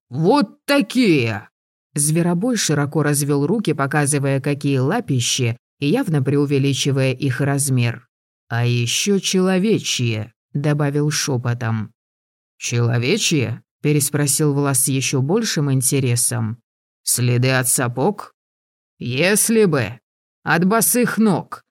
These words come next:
Представляете в этот холод да босиком?» Григорий представлял. «Может, померещилось?» предположил Влас.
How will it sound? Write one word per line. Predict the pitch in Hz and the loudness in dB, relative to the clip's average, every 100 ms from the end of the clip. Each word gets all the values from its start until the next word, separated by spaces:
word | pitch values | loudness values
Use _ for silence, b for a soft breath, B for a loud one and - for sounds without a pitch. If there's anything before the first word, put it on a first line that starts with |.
| _ | _
Представляете | 127 139 - 139 131 143 254 247 - 156 | -2 0 0 0 0 2 2 2 2 2
в | |
этот | 143 151 | 2 0
холод | 147 160 147 135 143 | 0 0 2 0 0
да | 147 | 0
босиком?» | 147 143 - 151 151 120 110 110 _ _ _ _ | 0 0 2 0 2 0 -2 -6 _ _ _ _
Григорий | 147 165 190 214 233 | -6 -2 -2 0 -2
представлял. | 214 208 208 - 196 190 156 117 110 110 _ _ _ _ _ _ - | 0 -2 -2 -2 0 0 2 0 -2 -6 _ _ _ _ _ _ -10
«Может, | 123 151 180 170 | -2 0 0 -2
померещилось?» | 190 190 190 262 208 - 127 113 101 - - _ | 0 2 4 2 0 0 0 -2 -4 -6 -8 _
предположил | 143 156 - 139 147 147 147 143 | -4 -2 -2 0 0 0 0 0
Влас. | 143 120 104 - - | 0 0 0 -4 -6